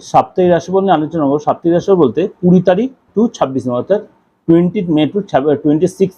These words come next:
মে, এই সারা সপ্তাহে আমাদের বারো রাশি কিরম যাবে সেটা নিয়ে আলোচনা।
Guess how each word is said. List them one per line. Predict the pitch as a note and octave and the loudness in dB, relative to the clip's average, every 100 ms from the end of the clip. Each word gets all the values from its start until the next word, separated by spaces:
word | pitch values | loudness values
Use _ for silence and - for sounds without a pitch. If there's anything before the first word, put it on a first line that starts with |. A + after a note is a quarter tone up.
| - | -2
মে, | G#2 E2+ _ _ _ _ _ _ _ - | 0 -2 _ _ _ _ _ _ _ 0
এই | D#3+ G3 A3+ | 2 2 -2
সারা | - C#3+ E3 E3 | -2 2 2 0
সপ্তাহে | E3+ - F#3+ C#3+ G#3 - _ _ _ _ _ _ - | -4 -2 0 0 -2 -8 _ _ _ _ _ _ -2
আমাদের | C#3 D#3+ C#3 F3 | 0 2 2 0
বারো | C3+ B2 D3 | 0 2 2
রাশি | D#3+ G#3 | 0 -4
কিরম | F#3+ D#3 D#3+ D#3+ | -4 0 2 4
যাবে | G3 | 2
সেটা | F#3+ D3 D3 | 0 -2 0
নিয়ে | C#3 | 2
আলোচনা। | A2+ F#2 F#2 | 0 -4 -10